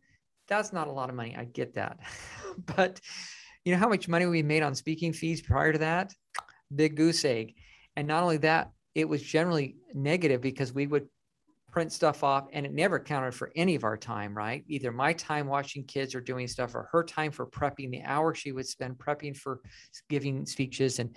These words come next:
this was gonna be a whole day workshop that she was gonna give. I said, "fifteen hundred dollars." She's like, "No way." I said, "Fifteen hundred dollars or n-, I'm, I,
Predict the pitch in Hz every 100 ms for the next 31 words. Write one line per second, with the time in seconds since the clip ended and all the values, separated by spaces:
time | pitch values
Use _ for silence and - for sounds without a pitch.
0 | - 175 175 208 196 196 175 - 156 156
1 | 151 151 127 139 156 - 123 - 113 127
2 | 117 117 117 110 113 110 _ _ _ -
3 | - - _ 147 139 147 143 - 175 -
4 | 151 143 135 117 160 180 175 220 254 294
5 | 277 254 302 349 196 143 139 160 - -
6 | 220 233 220 190 185 165 165 190 196 -
7 | 143 139 131 139 143 147 151 165 202 208
8 | 196 170